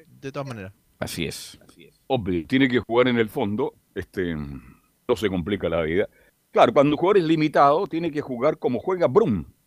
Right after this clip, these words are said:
Speaker 3: porque la gente, he estado leyendo algunas redes sociales, no, él tiene que recibir el balón, salir jugando y pegarle para adelante. Él tiene que romper. Él no tiene técnica para salir jugando de atrás porque no la tiene.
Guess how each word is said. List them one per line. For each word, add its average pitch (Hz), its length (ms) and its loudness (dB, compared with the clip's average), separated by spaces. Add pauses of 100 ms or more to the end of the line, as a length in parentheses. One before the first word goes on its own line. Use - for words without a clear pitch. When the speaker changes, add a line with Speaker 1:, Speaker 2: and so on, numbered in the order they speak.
Speaker 3:
porque 107 180 -8
la 104 100 2
gente, 151 400 -4 (360)
he 98 60 -6
estado 117 300 -4
leyendo 113 320 0
algunas 98 280 -2
redes 92 220 -2
sociales, 123 460 -6 (420)
no, 320 220 2
él 233 140 4
tiene 254 240 -2
que 220 120 0
recibir 180 520 -2
el 180 80 -2
balón, 175 320 -2
salir 156 260 0
jugando 160 400 -2
y 151 40 2
pegarle 113 340 4
para 76 240 -2
adelante. 92 480 -2
Él 131 80 -4
tiene 175 200 -2
que 120 120 0
romper. 90 600 0 (160)
Él 170 220 0
no 160 140 0
tiene 147 240 0
técnica 131 480 0
para 87 160 0
salir 104 180 -6
jugando 104 340 0
de 92 120 2
atrás 135 200 2
porque 117 220 -4
no 139 100 2
la 139 120 8
tiene. 127 480 2